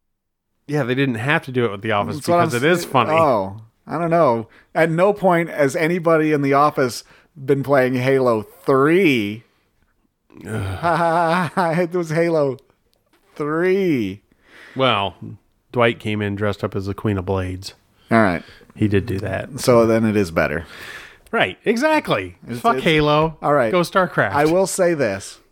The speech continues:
Speaker 2: The Office is better than The Big Bang Theory.
Speaker 1: <laughs> That's
Speaker 2: That's the
Speaker 1: <laughs>
Speaker 2: highest praise
Speaker 1: not a,
Speaker 2: I can give
Speaker 1: not
Speaker 2: it.
Speaker 1: a tall order, but
Speaker 2: That is,
Speaker 1: okay.
Speaker 2: that is my high praise for The Office.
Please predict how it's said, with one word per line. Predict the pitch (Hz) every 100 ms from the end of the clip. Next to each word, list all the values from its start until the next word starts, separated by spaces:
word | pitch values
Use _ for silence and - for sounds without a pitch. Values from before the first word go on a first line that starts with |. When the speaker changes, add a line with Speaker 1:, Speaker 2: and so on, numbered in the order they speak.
| _ _ -
Speaker 2:
The | 143
Office | 143 165 175 175
is | 170 139
better | 147 143 147
than | 156 147
The | 139
Big | 113 131 123
Bang | 123 117 113
Theory. | 107 113 98 90 80 92 -
Speaker 1:
<laughs> | - -
That's | 214 170 - - - -
Speaker 2:
That's | - 156 -
the | - - 147
Speaker 1:
<laughs> | -
Speaker 2:
highest | 156 165 175 170 -
praise | 170
Speaker 1:
not | 165 226 233
a, |
Speaker 2:
I | 156
can | 151 151
give | 151 180
Speaker 1:
not | 226 214
Speaker 2:
it. |
Speaker 1:
a | 185
tall | - 208 202 196
order, | 185 196 202 214
but | 208 190
Speaker 2:
That | 170 185
is, | 190
Speaker 1:
okay. | 196 202
Speaker 2:
that | 190 190
is | 185 151
my | 165 151
high | 147 135 180 185 190
praise | 170 180 170 165 170
for | 165
The | 156
Office. | 151 139 139 147 139 -